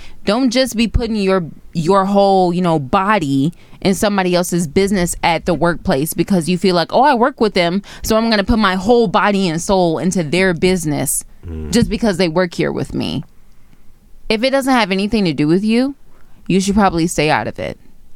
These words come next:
Speaker 1: If they don't ask you for your opinion directly, you should probably stay out of it.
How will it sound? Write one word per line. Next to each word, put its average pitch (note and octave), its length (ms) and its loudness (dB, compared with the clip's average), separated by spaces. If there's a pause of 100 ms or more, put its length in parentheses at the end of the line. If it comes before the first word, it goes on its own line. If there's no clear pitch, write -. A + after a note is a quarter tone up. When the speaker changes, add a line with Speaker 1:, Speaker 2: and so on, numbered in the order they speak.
(340)
Speaker 1:
If G#3 120 0
they G#3 100 2
don't G3+ 240 -2
ask A3+ 240 -4
you C4+ 100 0
for C4 120 -2
your A3+ 180 2
opinion G3 600 2
directly, D#3+ 760 0 (480)
you A#3 180 2
should A3+ 160 2
probably G3+ 280 2
stay G3+ 240 2
out C4 160 2
of D#3+ 160 -2
it. A#2+ 200 -4